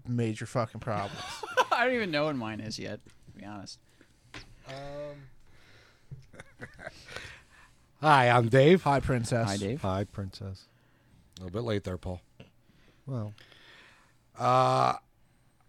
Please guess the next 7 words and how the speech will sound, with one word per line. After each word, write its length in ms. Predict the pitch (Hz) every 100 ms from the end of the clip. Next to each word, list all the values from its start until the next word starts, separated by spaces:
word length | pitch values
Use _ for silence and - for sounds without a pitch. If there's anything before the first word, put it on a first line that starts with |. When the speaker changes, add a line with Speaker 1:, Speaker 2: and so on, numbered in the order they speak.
| _ _ _ _ _ _ -
Speaker 4:
Maestro, 640 | 123 180 190 - 147 113
War 380 | 101 104 143 170
and 140 | 160
Pax, 560 | - 151 143 - - -
number 320 | 110 131 135
one. 380 | 120 110 80 73 - _ _ _ _ _ _ _ _ _ _ _ _ _ _ _ _ _ _ _ -
So 520 | - - 160 147 147